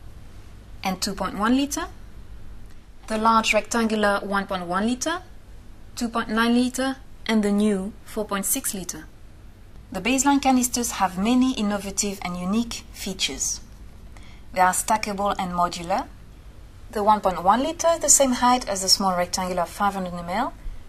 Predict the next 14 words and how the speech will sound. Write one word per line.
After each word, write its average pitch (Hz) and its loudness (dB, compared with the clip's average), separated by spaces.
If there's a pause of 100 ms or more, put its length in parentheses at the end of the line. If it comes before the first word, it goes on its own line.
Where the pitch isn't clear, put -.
(140)
and 247 4
the 262 4
mini 202 2
two 214 -4
hundred 196 -2
thirty 185 -2
M 170 -6
L, 151 -6 (440)
that 185 0
is 190 2
five 196 -2
point 185 -6
two 254 -2
centimeters. 175 -4